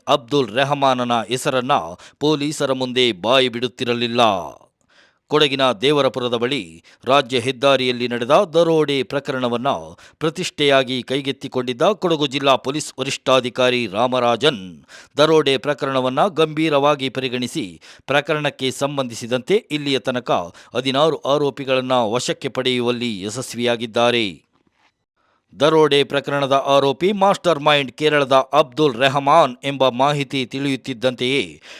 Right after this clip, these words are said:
ಕೊಡಗು ಎಸ್ ಪಿ ರಾಮರಾಜನ್ ಆತನ ಬಂಧನಕ್ಕೆ ವಿಶೇಷ ತಂಡ ರಚಿಸಿದ್ರು. ಇತ್ತೀಚೆಗೆ ಗೋಣಿಕೊಪ್ಪ ವೃತ್ತ ನಿರೀಕ್ಷಕರಾಗಿ ಅಧಿಕಾರ ವಹಿಸಿಕೊಂಡ ಶಿವರಾಜ್ ಆರ್ ಮುದೋಳ್ರವರ ಮುಂದಾಳತ್ವದ ವಿಶೇಷ ತಂಡ ಅಬ್ದುಲ್ ರೆಹಮಾನನ ಬಂಧನಕ್ಕಾಗಿ ಕೇರಳ ರಾಜ್ಯಕ್ಕೆ ಎಂಟ್ರಿ ಕೊಟ್ಟಿತ್ತು.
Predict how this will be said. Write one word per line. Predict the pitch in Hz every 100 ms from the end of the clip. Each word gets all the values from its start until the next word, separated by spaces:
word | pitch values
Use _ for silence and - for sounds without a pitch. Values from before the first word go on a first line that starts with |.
| -
ಕೊಡಗು | - 143 127 127
ಎಸ್ | 139 131
ಪಿ | - 131
ರಾಮರಾಜನ್ | 120 139 135 131 127 147 139 85 - -
ಆತನ | 120 139 139
ಬಂಧನಕ್ಕೆ | 127 135 131 131 - 190
ವಿಶೇಷ | 208 175 185 170 165
ತಂಡ | 135 147 151
ರಚಿಸಿದ್ರು. | 139 127 - 139 135 131 120 - - - -
ಇತ್ತೀಚೆಗೆ | 151 156 147 143 143 214
ಗೋಣಿಕೊಪ್ಪ | 165 180 160 151 147
ವೃತ್ತ | 131 135 151
ನಿರೀಕ್ಷಕರಾಗಿ | 143 143 151 - 147 143 139 131 131
ಅಧಿಕಾರ | 127 151 143 139 131
ವಹಿಸಿಕೊಂಡ | 123 135 - 120 143 90 69 - - -
ಶಿವರಾಜ್ | - 156 156 156 120 -
ಆರ್ | 143 131
ಮುದೋಳ್ರವರ | 113 135 151 131 135 131 123
ಮುಂದಾಳತ್ವದ | 120 143 143 135 127 131 127 123 117
ವಿಶೇಷ | 117 135 139 127
ತಂಡ | 120 135 156 78 85 - -
ಅಬ್ದುಲ್ | 117 143 143 143
ರೆಹಮಾನನ | 107 135 147 139 131 127
ಬಂಧನಕ್ಕಾಗಿ | 117 120 139 131 131 - 131 143 202
ಕೇರಳ | 190 185 170
ರಾಜ್ಯಕ್ಕೆ | 147 143 131 - 135 110
ಎಂಟ್ರಿ | 131 131 135
ಕೊಟ್ಟಿತ್ತು. | 135 131 127 139 123 82